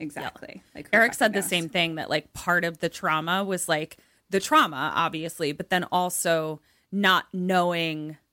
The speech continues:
Speaker 2: when the trauma was coming. Like,
Speaker 1: Yeah, because there's no rhyme or reason to it.
Speaker 2: Right. So, like, that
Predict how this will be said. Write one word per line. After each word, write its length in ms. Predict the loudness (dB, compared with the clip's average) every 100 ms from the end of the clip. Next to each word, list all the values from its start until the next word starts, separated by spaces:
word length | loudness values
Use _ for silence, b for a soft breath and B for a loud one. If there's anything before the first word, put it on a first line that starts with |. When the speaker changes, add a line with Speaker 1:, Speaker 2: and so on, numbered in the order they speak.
| _ _ _ _ _
Speaker 2:
when 420 | -2 0 0 0
the 140 | -2 -4 _ _ _ _ _ _ _ _ _
trauma 400 | -4 2 2 2
was 200 | -2 -6
coming. 520 | -2 -2 0 0 0 -4 _ _ -20 _ 0
Like, 180 | 2 4
Speaker 1:
Yeah, 140 | 4
because 300 | 2 -2 -2
there's 220 | -2 -2
no 140 | -2 -2
rhyme 300 | 0 0 -2
or 80 | -4
reason 460 | -4 -4 -4 -10
to 140 | -12 -14
it. 180 | -16 -16 -16
Speaker 2:
Right. 380 | 0 0 0 -4 _ -6
So, 220 | 2 2
like, 280 | 2 0 2
that 200 | 4 4